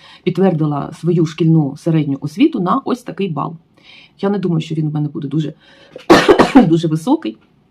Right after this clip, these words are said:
тому що, запам'ятайте, мої хороші, це я вам кажу як колишня вчителька, як людина, яка п'ять років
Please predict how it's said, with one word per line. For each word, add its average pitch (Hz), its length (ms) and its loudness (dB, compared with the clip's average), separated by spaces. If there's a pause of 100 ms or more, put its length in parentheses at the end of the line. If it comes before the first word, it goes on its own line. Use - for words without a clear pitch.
(480)
тому 180 200 2
що, 160 220 -2 (460)
запам'ятайте, 180 640 0
мої 185 180 0
хороші, 175 440 -6
це 185 140 0
я 185 80 2
вам 175 160 -2
кажу 175 260 -2
як 165 300 -2 (760)
колишня 233 340 0
вчителька, 180 600 0 (360)
як 170 220 -2
людина, 214 300 -2
яка 226 220 -2
п'ять 208 240 -6
років 220 400 -4